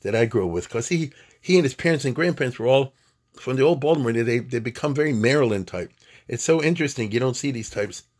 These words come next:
<clears throat> Uh, not, at least I don't see these types in any <laughs> places. And I told my wife, we were just married, I said, "This is like eating treif," <laughs> you know,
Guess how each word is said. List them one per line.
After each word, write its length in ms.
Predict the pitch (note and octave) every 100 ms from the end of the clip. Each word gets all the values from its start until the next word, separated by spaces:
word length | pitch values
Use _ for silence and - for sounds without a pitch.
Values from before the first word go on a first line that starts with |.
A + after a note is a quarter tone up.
| _ -
<clears throat> 40 | A2 -
Uh, 180 | A2 G2 F2 _ _ - - _ _ -
not, 260 | A2+ -
at 160 | B2 B2+
least 240 | D#3 C3+
I 140 | C3+ D3+
don't 240 | A#2 G#2
see 200 | - A2
these 260 | B2 A2+ -
types 340 | G#2+ G#2 - _ _ _ _
in 140 | G2+
any 200 | A2 A2
<laughs> 20 | -
places. 600 | A2 F#2 - D#3+ C3+ - - -
And 120 | A#2+ -
I 60 |
told 340 | C3+ - D#3 C#3+
my 120 | B2+
wife, 200 | A#2+ C3+
we 60 | A2+
were 60 |
just 240 | G#2+ A#2 B2
married, 240 | B2+ G2+
I 20 |
said, 160 | F2+ E2+ - -
"This 100 | G3+
is 60 | D#3
like 120 | A#2+
eating 220 | A#2+ G#2+
treif," 440 | - C3+ - - - _
<laughs> 220 | _ _ -
you 100 | F3+
know, 320 | F3 F#3